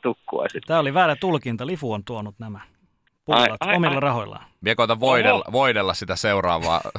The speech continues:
Speaker 3: <laughs> tota, sopimusta.
Speaker 1: Aivan niin, tässä on, jaa, tässä on niinku lahjontaa toi-, niin totta, totta. Tää on niinku, joo, en mä ajatellutkaan,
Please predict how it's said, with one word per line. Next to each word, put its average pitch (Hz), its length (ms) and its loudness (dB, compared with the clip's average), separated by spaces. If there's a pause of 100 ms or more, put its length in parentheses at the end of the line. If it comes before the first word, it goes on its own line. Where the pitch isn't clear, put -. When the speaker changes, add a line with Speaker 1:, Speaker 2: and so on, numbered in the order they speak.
Speaker 3:
<laughs> - 220 -20
tota, 101 180 0 (720)
sopimusta. - 640 -6
Speaker 1:
Aivan 107 640 4
niin, 123 300 2
tässä 120 320 2
on, 113 60 0 (120)
jaa, 117 300 2
tässä 113 280 0
on 107 40 0
niinku 117 200 -4
lahjontaa 120 600 0
toi-, 113 220 0
niin 156 260 -8
totta, 170 580 2 (140)
totta. 135 580 2 (160)
Tää 120 200 -2
on 117 140 -6
niinku, 110 320 -6 (520)
joo, 113 120 8
en 113 100 6
mä 123 160 4
ajatellutkaan, 92 640 0